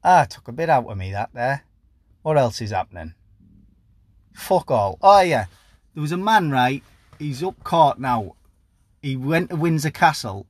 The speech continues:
to kill the Queen, right? This was only, like, last year, right? He could have just let nature take its course, didn't he? He didn't have to go to Windsor Castle with a crossbow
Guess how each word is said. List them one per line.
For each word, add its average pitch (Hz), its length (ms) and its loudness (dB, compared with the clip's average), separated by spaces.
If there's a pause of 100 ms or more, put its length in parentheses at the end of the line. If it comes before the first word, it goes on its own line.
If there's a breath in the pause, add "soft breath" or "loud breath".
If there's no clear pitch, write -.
(140)
to - 140 -18
kill 147 360 -4
the 120 160 -10
Queen, 131 540 -4 (160)
right? 104 400 -10 (540)
This 139 200 -6
was 135 140 -2
only, 151 240 0
like, 127 240 0
last 127 320 -4
year, 113 260 -2
right? 95 300 -8 (1800)
He 175 100 0
could 247 200 2
have 220 80 2
just 202 260 -2
let 185 160 2
nature 175 380 -2
take - 260 -6
its 120 160 -10
course, 139 320 -2
didn't 139 200 -6
he? 117 80 -2
He 113 60 -4
didn't 185 200 -2
have 175 160 0
to 175 60 -8
go 170 220 -2
to - 80 -8
Windsor 147 280 -2
Castle 147 360 -2
with 110 140 -6
a 110 80 -6
crossbow 98 800 -6